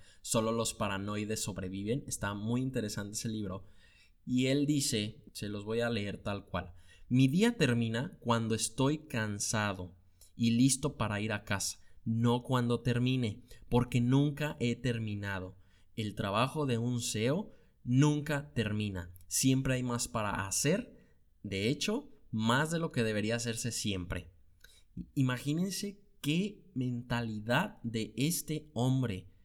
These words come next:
"Me voy a mi casa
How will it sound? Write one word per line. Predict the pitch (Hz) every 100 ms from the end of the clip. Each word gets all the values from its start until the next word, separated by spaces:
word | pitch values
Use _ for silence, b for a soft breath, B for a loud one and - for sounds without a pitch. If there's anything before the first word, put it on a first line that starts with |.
| b b - _ - - -
"Me | 113 117
voy | 117 139 170 180 -
a | 120
mi | 110 104
casa | - 147 175 175 185